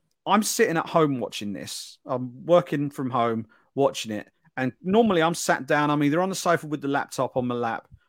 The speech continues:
or I'm sat at my office desk. That fight, I was standing for the entire fight because it was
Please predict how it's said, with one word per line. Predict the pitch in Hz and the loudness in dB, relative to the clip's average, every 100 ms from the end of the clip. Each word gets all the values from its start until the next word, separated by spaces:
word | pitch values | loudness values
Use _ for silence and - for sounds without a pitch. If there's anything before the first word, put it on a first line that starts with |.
| _ | _
or | - 131 | -2 -2
I'm | |
sat | 120 - 156 | -2 -2 0
at | 120 | 0
my | 127 | 0
office | 135 135 131 | -2 -2 -8
desk. | - 131 113 - _ _ _ - | -4 -4 -4 -10 _ _ _ -2
That | 175 - | -2 0
fight, | 156 131 - | 2 2 2
I | 123 | -4
was | 117 | -4
standing | - - 147 127 110 101 98 | -6 -2 0 0 -2 -6 -10
for | - | -10
the | 113 110 | -8 -8
entire | 107 - 113 | -6 -4 -4
fight | 107 110 101 78 _ _ _ _ _ - | -4 -8 -8 -10 _ _ _ _ _ -12
because | 120 135 107 | -4 -4 -2
it | 113 | -6
was | 127 117 | -6 -8